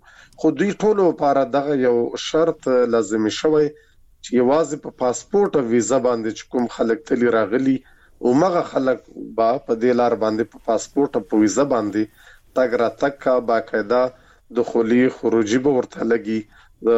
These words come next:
پاکستان امیګریشن چې کوم سیستم دی لاندې په هغې کې، او چې کومو کسانو سره اسناد نشته، لکه چې یوازې تذکره یې ورسره، نو هغوی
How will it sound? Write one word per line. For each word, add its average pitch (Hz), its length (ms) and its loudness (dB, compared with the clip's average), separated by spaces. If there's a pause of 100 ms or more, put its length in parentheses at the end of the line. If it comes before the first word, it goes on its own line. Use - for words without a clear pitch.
(140)
پاکستان 117 520 -2
امیګریشن 113 600 -2 (120)
چې - 140 -8
کوم 113 140 0 (120)
سیستم 123 320 0 (100)
دی 117 100 2 (100)
لاندې 113 240 -2 (100)
په 113 100 0
هغې 113 300 0
کې، 117 140 2 (540)
او - 140 2
چې - 160 -4
کومو 214 260 2
کسانو 180 480 0
سره 156 220 0 (160)
اسناد 139 580 -2
نشته، 120 380 -2 (240)
لکه 113 200 -2 (100)
چې - 60 -10 (120)
یوازې 123 360 0 (140)
تذکره 123 480 0
یې 135 140 -2
ورسره، 110 380 -2 (580)
نو 123 140 4
هغوی 156 200 2